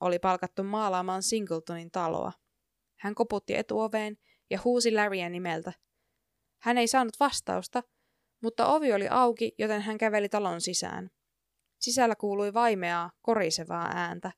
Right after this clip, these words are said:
joka huuti apua. Hän käveli kohti ääntä ja kuuli uudestaan havu-, avunhuutoja. Olohuoneen ovesta sisään astuessaan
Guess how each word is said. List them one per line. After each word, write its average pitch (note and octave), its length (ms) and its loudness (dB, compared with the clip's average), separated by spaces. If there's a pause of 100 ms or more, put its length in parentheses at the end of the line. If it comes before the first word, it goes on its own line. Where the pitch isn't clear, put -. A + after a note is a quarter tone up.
(140)
joka F3+ 260 0
huuti F3+ 340 -6
apua. F3 400 -6 (1120)
Hän A3+ 180 0
käveli B3 340 4 (140)
kohti - 360 0
ääntä F#3+ 380 -2 (220)
ja G3+ 100 -4
kuuli A#3+ 300 2
uudestaan F3+ 520 -2
havu-, F#3 360 -6
avunhuutoja. F3+ 760 -6 (720)
Olohuoneen G#3 640 2
ovesta A3 320 0
sisään G3 420 -2
astuessaan F#3 760 -2